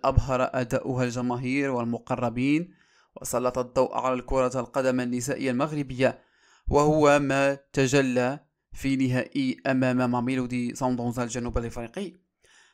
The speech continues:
حيث سجلت الهدفين في ثلاثة، ثلاثة عشر نوفمبر ألفين واثنين وعشرون على أرضية الملعب الأمير مولاي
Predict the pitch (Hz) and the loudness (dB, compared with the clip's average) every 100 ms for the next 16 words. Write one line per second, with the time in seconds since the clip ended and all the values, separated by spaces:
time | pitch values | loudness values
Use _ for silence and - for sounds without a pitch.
0 | - - 254 202 202 165 165 135 147 143 | -6 2 2 2 -2 0 0 2 2 0
1 | - 139 131 - 131 156 165 135 127 120 | -4 -4 -4 -2 -2 -4 -6 -6 -6 -6
2 | 127 127 135 135 131 - - _ - 135 | -2 -2 -2 -4 -8 -8 -16 _ 0 0
3 | 139 135 131 127 135 123 131 139 131 123 | 0 -2 -2 -2 -4 -4 -4 -2 -2 -2
4 | 143 131 127 127 139 131 123 147 147 123 | -4 -4 -4 -4 -6 -4 -4 -4 -4 -2
5 | 127 131 123 135 127 127 139 127 127 127 | -2 -4 -6 -6 -4 -2 -2 -2 -2 -4
6 | - 123 123 139 135 117 123 143 175 | -4 -6 -4 -4 -4 -4 0 0 -2